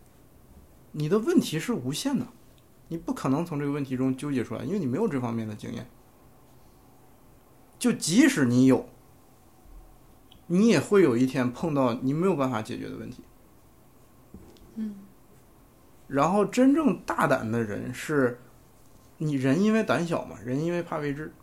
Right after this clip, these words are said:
Speaker 1: 所以他会习惯性的依赖于这个刚才说的这个老人，老人车，
Speaker 2: 嗯，他的绳索，
Speaker 1: 对吧？
Speaker 2: 固有的绳索。
Speaker 1: 你，你，你习惯。然后一个真正大胆的人是这个事儿出了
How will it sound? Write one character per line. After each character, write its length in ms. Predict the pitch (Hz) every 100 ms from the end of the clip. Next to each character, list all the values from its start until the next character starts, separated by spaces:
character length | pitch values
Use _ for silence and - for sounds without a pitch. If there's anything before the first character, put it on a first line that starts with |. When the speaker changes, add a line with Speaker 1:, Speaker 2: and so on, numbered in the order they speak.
| - - _ - -
Speaker 1:
所 220 | - 170
以 80 | 185
他 240 | - 165
会 260 | 170 151 135
习 240 | - 120
惯 220 | 123 156
性 140 | 143 135
的 80 | 123
依 180 | 131
赖 160 | 147 135
于 180 | 110 104
这 120 | 117
个 80 | 113
刚 200 | 104 123
才 80 | 131
说 200 | 127 131
的 80 | 120
这 80 | 110
个 120 | 110
老 160 | 113 104
人， 180 | 117 123
老 160 | 117 107
人 140 | 123
车， 200 | 143 147 - -
Speaker 2:
嗯， 320 | 233 220 190 208 -
他 180 | - 240
的 120 | 233
绳 280 | 208 190 196
索， 200 | - -
Speaker 1:
对 60 | 214
吧？ 60 |
Speaker 2:
固 180 | - 254
有 140 | 214 -
的 100 | -
绳 180 | - -
索。 220 | - 190 - - _ - _
Speaker 1:
你， 180 | 175 175 -
你， 160 | 175 -
你 120 | 190 - -
习 240 | - -
惯。 280 | 151 175 - - - - _ _ - - - - - -
然 260 | 131 165
后 280 | 185 196 156 -
一 160 | 147
个 160 | 160 165
真 240 | 165 185
正 180 | 190 156
大 220 | 135 165 127
胆 140 | 117
的 80 | 107
人 240 | 104 117
是 200 | 117 139
这 160 | 135 143
个 100 | 131
事 160 | 131
儿 100 | 143 117
出 260 | - 160
了 180 | 143 -